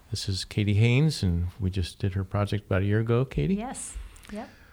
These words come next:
Speaker 1: So, Jamie, you get to take it from there. I, I'm just starting the show. You have to take it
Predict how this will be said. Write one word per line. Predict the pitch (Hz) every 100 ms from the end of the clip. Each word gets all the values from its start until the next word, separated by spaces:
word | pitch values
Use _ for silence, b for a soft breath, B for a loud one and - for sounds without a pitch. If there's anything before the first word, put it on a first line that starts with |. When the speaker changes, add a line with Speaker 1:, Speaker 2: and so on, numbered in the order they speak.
| b
Speaker 1:
So, | - - 123 110 104 104 B B B B B
Jamie, | - 120 139
you | 131
get | 131 120
to |
take | - 101
it | 95
from | 95
there. | 107 101 104
I, | 110 110
I'm | 113 123
just | 110 -
starting | - 98 92 82
the | 80
show. | - 85
You | 85 92
have | 87
to | - 90
take | -
it | -